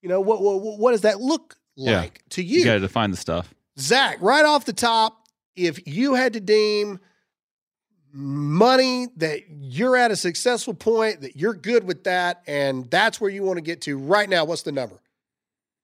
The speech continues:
Speaker 2: Uh, my goal per month is ten grand.
Speaker 1: Okay, so that's a hundred twenty grand a year, right? Okay.
Speaker 2: I mean,
Speaker 1: So
Speaker 2: that's, like, a starting off point, but,
Speaker 1: so,
Speaker 2: like, yeah.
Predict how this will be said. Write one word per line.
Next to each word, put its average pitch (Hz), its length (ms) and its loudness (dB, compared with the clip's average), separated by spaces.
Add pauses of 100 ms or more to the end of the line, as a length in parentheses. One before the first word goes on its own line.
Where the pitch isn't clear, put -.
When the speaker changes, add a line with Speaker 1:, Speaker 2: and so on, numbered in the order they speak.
(360)
Speaker 2:
Uh, 104 260 4
my 104 180 2
goal 110 380 4
per 110 260 0
month 98 280 0
is 92 180 -2
ten 95 240 -2
grand. 85 380 -2 (160)
Speaker 1:
Okay, 175 300 0
so 185 120 0
that's 240 160 4
a 208 60 2
hundred 277 300 4
twenty 247 180 4
grand 220 360 2 (100)
a 180 60 2
year, 147 520 2 (100)
right? 262 380 4
Okay. 175 320 2 (280)
Speaker 2:
I - 60 0
mean, 131 60 6
Speaker 1:
So 139 80 8
Speaker 2:
that's, 151 160 2
like, 139 100 2
a 113 80 2
starting 107 360 2
off 92 200 2
point, 80 300 -2
but, 82 80 -2
Speaker 1:
so, 92 60 4
Speaker 2:
like, 82 220 2 (120)
yeah. 87 160 4